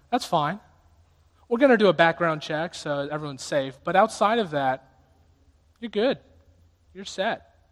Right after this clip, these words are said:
We have S A F coming up. This is where we have tons of kids here for the whole week.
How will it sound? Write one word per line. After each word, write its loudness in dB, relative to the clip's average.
We 2
have 8
S 4
A 6
F 6
coming -2
up. -4
This -6
is -8
where 2
we 2
have 2
tons 4
of 2
kids 4
here 2
for -2
the -2
whole 4
week. 0